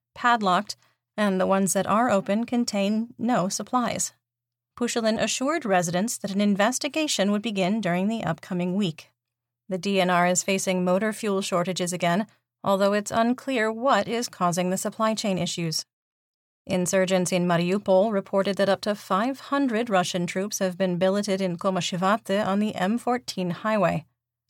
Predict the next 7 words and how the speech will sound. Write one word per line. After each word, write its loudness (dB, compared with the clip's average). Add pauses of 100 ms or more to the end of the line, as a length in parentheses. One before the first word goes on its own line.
(340)
The -6
town 0
is 2
out 4
of 0
himars 2
range, 0